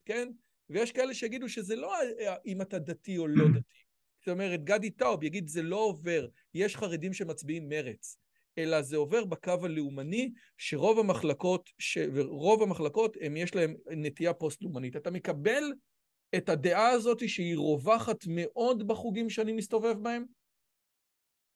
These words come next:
Speaker 2: תשמע, יש פה שני דברים. אחד, זה אם נעשה סקר של, אה, הצבעה, למי, לאיזה מפלגה מצביעים. אני מניח שהאקדמיה הישראלית לא תהיה שונה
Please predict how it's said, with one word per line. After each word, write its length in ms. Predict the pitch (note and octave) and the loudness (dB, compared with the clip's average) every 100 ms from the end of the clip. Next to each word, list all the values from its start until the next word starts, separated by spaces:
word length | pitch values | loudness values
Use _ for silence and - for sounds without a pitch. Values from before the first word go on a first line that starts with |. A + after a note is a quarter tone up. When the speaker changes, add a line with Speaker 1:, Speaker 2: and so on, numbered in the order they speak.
| _ _ - | _ _ 4
Speaker 2:
תשמע, 360 | F3+ G3+ F3 | 10 12 12
יש 220 | G3 G3+ - | 12 10 8
פה 100 | A3+ | 8
שני 240 | G#3+ G3 | 10 10
דברים. 400 | D#3+ D#3+ B2+ A#2 - - _ - | 10 10 10 8 4 -8 _ 6
אחד, 420 | E3 D#3 C4 A#3 G3 G#3 | 8 12 12 12 8 4
זה 160 | F3 G#3 | 10 12
אם 120 | G#3+ | 12
נעשה 280 | G3+ - G3+ | 10 10 8
סקר 520 | - G#3 G3 G3 D#3+ | 10 10 12 12 12
של, 460 | - F#3 E3+ E3+ | 8 10 12 12
אה, 560 | E3+ E3 D#3+ D#3 D#3 E3+ | 12 12 12 12 10 8
הצבעה, 540 | E3+ F3 E3+ E3+ D3+ A#2 C3 | 8 10 12 12 12 12 10
למי, 380 | D3+ G#3 A#3+ A3 | 10 12 12 12
לאיזה 300 | F#3+ G3 G3 | 12 12 12
מפלגה 420 | F3+ F#3 D#3+ E3 | 10 10 12 12
מצביעים. 540 | E3 - D#3 C3+ C#3 A#3+ D4 D#4 | 12 8 10 12 12 10 8 10
אני 120 | D4+ | 10
מניח 520 | C#4+ B3+ A#3 F#3+ F3 | 12 12 12 12 10
שהאקדמיה 600 | - F3+ D#3+ E3 E3+ E3+ | 10 10 10 10 10 12
הישראלית 580 | E3 A#2+ D#3+ D3 D#3+ - | 10 8 10 12 10 12
לא 140 | E3 E3+ | 10 12
תהיה 220 | F3 D#3+ | 10 10
שונה 480 | B2+ D#3 C3+ D#3 D#3+ | 10 10 12 12 10